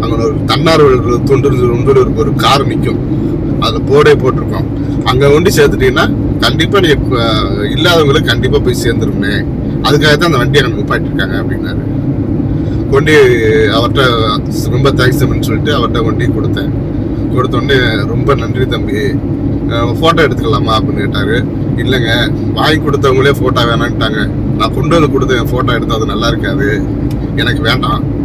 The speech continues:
நீங்க யாருன்னே கூட சொல்ல வேணாம், இது சும்மா ஒரு, ஆ, இல்லாதவங்களை கொண்டு சேர்த்துருங்க" அப்படின்னு சொல்லிட்டு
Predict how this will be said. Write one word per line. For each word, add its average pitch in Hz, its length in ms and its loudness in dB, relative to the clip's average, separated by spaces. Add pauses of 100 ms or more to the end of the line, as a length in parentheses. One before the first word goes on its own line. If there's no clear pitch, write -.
(580)
நீங்க 120 260 0
யாருன்னே 165 300 4
கூட 196 120 6
சொல்ல 139 200 2
வேணாம், 143 180 4
இது 202 120 2
சும்மா 170 420 2
ஒரு, 180 240 2 (440)
ஆ, - 20 -2
இல்லாதவங்களை 151 680 2
கொண்டு 135 180 2
சேர்த்துருங்க" - 520 0
அப்படின்னு 156 120 -2
சொல்லிட்டு - 420 -2